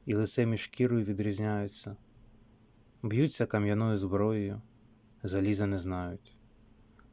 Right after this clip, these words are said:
Але все одно треба бути обережним, вони вмілі воїни.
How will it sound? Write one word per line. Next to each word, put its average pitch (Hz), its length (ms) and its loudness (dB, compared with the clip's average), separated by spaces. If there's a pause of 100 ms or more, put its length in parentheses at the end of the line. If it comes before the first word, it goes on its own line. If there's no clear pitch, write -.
Але 110 160 0
все 131 200 0
одно 135 200 4
треба 104 240 2
бути 101 240 -2
обережним, 98 640 0 (380)
вони 104 220 0
вмілі 98 220 0
воїни. 95 440 -2